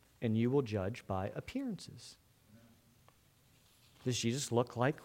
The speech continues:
what I want him to look like? I've already agreed that Jesus should be inclusive, affirming, open. Therefore, he has to fit that rubric. And if not,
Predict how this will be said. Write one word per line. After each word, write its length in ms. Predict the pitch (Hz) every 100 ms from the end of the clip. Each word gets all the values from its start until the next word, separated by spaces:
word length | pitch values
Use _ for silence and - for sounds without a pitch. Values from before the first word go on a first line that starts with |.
| -
what 200 | 104 120
I 120 | 135
want 200 | 131 123
him 120 | 131 196
to 80 |
look 260 | 254 277 -
like? 380 | 185 117 - - _ - - _ -
I've 120 | 120
already 260 | 180 240
agreed 580 | 277 214 220 285 285 262
that 100 | 180
Jesus 220 | 165 196
should 140 | 180 185
be 140 | 214
inclusive, 720 | 220 214 247 262 - 202 123 - - - - -
affirming, 760 | 175 170 226 254 254 208 131 113 - - - -
open. 540 | 254 254 233 156 110 - - - - - - -
Therefore, 540 | 113 143 196 262 330 - - - - - - - - - _ _ _ - - - -
he 100 | 113
has 160 | 139
to 60 | 175
fit 180 | 185 185
that 180 | 240 226
rubric. 460 | 302 285 214 - -
And 100 | 147
if 120 | 139
not, 340 | 180 302 302